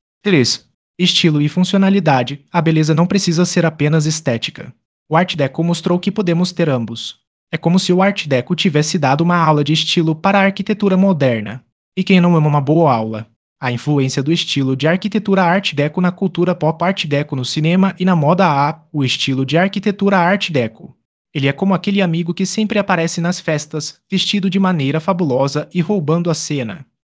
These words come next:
Nos cinemas, esse estilo brilha como uma estrela de Hollywood. Filmes como O Grande Gatsby nos transportam para uma era de glamour e opulência.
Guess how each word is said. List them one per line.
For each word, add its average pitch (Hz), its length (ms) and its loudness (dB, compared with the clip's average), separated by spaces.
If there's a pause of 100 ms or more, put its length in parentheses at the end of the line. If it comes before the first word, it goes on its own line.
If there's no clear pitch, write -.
(200)
Nos 135 140 -2
cinemas, 131 600 0
esse 165 220 0
estilo 180 320 2
brilha 165 280 2
como 202 180 0
uma 185 100 4
estrela 170 400 2
de 165 80 0
Hollywood. 127 480 0 (340)
Filmes 220 280 0
como 190 240 0
O 214 40 0
Grande 170 360 2
Gatsby 147 340 -2
nos 165 180 -2
transportam 170 640 -4
para 160 180 -2
uma 165 140 0
era 180 140 0
de 175 100 -2
glamour 160 500 -2
e 180 120 -2
opulência. 139 760 -4